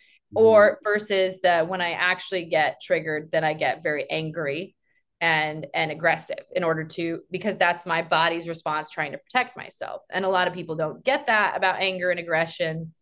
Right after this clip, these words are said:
Speaker 2: that it's really just your body being like, "Hey, we need to protect ourselves from this thing." But we can redirect the energy by, by soothing ourselves first, because in a lot of cases,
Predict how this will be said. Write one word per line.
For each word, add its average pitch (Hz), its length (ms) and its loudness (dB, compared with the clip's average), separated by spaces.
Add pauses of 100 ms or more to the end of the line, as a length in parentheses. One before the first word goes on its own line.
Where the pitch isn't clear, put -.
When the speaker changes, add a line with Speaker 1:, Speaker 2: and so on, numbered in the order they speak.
(500)
Speaker 2:
that 190 120 8
it's 185 220 -2
really 220 460 2
just 180 340 -4
your 170 300 -6
body 185 580 4
being 165 280 -8
like, 156 160 -4
"Hey, 165 360 -2
we 175 260 -6
need 180 220 -6
to 185 80 -4
protect 185 440 -4
ourselves 143 480 -4
from 147 220 -8
this - 140 -12
thing." 156 340 -8 (460)
But 180 160 4
we 208 140 -2
can 196 220 -4
redirect 196 1000 0
the - 180 -2
energy 190 920 -4 (720)
by, 185 560 4 (680)
by 180 220 2
soothing 233 640 -2
ourselves 175 540 0
first, 156 420 -4
because 170 540 -2
in 185 140 -2
a 180 60 0
lot 185 280 4
of 220 100 -2
cases, 165 840 -6